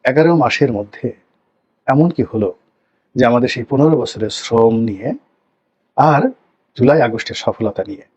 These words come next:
যারা পরাজিত হলো, তারা যে কথা বলছে, তার বিরুদ্ধে সম্মিলিতভাবে আমরা কোনো কথা বলার যোগ্যতা অর্জন করছি না, সাহস পাচ্ছি না।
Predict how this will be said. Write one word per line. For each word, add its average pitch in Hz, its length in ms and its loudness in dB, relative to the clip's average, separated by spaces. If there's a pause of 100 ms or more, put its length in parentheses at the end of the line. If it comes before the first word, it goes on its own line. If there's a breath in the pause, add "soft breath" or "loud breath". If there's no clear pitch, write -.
(580)
যারা 117 280 2 (600)
পরাজিত 120 360 0
হলো, 139 160 -4
তারা 117 220 0
যে 107 120 -4
কথা 113 220 0
বলছে, 113 300 -6 (840)
তার 113 160 2
বিরুদ্ধে 120 400 -2
সম্মিলিতভাবে 117 640 -2
আমরা 120 220 0
কোনো 135 220 0
কথা 104 260 -2
বলার 117 360 2 (640)
যোগ্যতা 113 540 0
অর্জন 113 300 -2
করছি - 300 -4
না, 180 80 -6
সাহস 101 360 -4
পাচ্ছি - 300 -10
না। - 100 -20